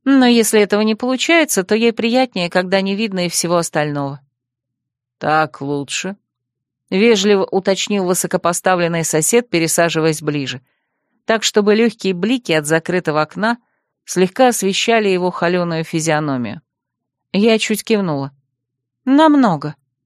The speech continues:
Блин, у меня такое чувство, что мы фехтуем на опасно острых рапирах. Укол, защита, снова укол.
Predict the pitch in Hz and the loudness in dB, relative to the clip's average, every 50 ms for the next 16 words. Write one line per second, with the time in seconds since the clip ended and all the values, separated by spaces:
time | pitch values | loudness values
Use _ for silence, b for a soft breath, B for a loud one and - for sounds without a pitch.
0 | _ _ _ _ _ _ _ _ _ _ _ _ _ - 196 196 190 196 233 247 | _ _ _ _ _ _ _ _ _ _ _ _ _ -6 -6 -2 0 2 4 4
1 | 247 240 190 180 170 175 190 208 233 254 285 302 277 - 226 226 - 269 254 240 | 4 4 4 2 0 0 0 2 2 4 4 4 2 2 -2 -2 0 0 0 0
2 | 226 - - 339 339 - - - 165 151 156 - - - 196 220 233 240 220 202 | 0 0 0 0 0 0 0 0 0 2 0 -2 -4 -4 -2 0 0 0 -2 -2
3 | - - 226 220 - _ - 311 311 247 175 156 160 175 175 185 - - 240 240 | -2 -4 -4 -4 -6 _ -4 -2 -2 0 -2 0 0 0 0 0 0 0 -2 -2
4 | 233 - 214 208 190 - 208 220 208 - - 208 196 - 190 190 190 - - 151 | -2 -2 -2 -2 -2 -2 -2 -4 -2 -4 -4 -4 -2 -2 -2 -2 -2 -2 -4 -6
5 | 131 131 139 - - _ _ _ _ _ _ _ _ _ _ - 202 190 - - | -6 -6 -10 -16 -20 _ _ _ _ _ _ _ _ _ _ -2 -2 -2 0 0
6 | - 269 269 262 254 247 220 180 160 156 156 - - - - 262 254 - 214 214 | 2 2 2 2 0 -4 -2 0 0 0 0 0 -2 -4 -4 -6 -4 -2 -2 -2
7 | 208 - - 208 226 247 233 202 202 208 202 202 - - 202 196 196 | -2 -2 -2 0 0 0 2 2 0 0 0 -2 -2 -2 -2 -2 -4